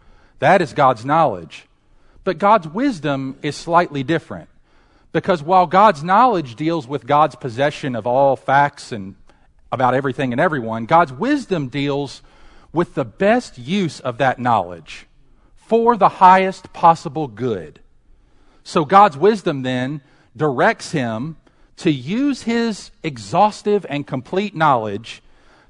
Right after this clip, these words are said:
to achieve the very best possible outcome in any given situation.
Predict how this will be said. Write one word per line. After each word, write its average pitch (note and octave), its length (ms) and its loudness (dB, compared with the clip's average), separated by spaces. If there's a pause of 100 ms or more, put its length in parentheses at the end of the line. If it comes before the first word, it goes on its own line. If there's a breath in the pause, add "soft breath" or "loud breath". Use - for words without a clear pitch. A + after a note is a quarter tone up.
to F#3 200 0
achieve E3+ 680 -4 (280 soft breath)
the C#3 140 -2
very G#3+ 460 0
best F3 500 0
possible F3+ 580 0
outcome A#2 720 -2 (120)
in B2+ 240 -6
any E3 480 -6
given C#3+ 440 -4 (200)
situation. B2+ 680 -6